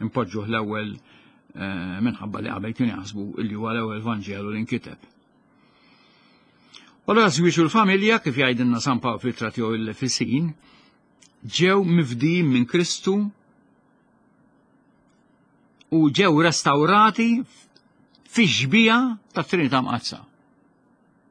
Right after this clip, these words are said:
Kif fi Trinità Mqazza hemm l-ugwaljanza tal-persuni, id-distinzjoni tal-persuni, l-għaqda bejniethom tal-persuni, l-unità,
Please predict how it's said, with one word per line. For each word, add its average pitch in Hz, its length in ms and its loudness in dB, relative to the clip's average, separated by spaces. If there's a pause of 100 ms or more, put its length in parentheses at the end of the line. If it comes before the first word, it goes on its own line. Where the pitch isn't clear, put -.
(600)
Kif 208 220 0
fi 175 100 0
Trinità 147 400 2
Mqazza 127 640 -4
hemm 104 240 -8 (540)
l-ugwaljanza 127 800 -4 (1300)
tal-persuni, 135 680 -6 (760)
id-distinzjoni 143 1080 -2
tal-persuni, 131 800 -4 (500)
l-għaqda 120 560 0
bejniethom 147 640 -2
tal-persuni, 135 720 -4
l-unità, 117 380 -6